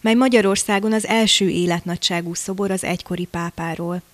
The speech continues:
A művész ezen kívül számtalan kiemelkedő alkotással büszkélkedhet, melyekre a monumentalitás és térszervező funkció mellett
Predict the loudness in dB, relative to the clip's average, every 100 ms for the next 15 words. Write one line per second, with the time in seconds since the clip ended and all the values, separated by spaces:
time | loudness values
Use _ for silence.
0 | _ _ -8 2 6 6 8 8 6 2
1 | 2 2 0 0 0 0 2 2 2 0
2 | 0 -2 -2 0 0 -2 -4 -4 -2 -2
3 | -4 -4 -4 -2 -2 -2 -4 -6 -6 -8
4 | -6 -8 -6 -8 -8 -16 -18 -2 0 2
5 | 2 2 4 4 2 2 2 0 -4 -2
6 | -2 -2 -2 -4 0 0 0 -4 -4 -4
7 | -4 -6 -6 -6 -4 -4 -2 -2 -2 -2
8 | -4 -8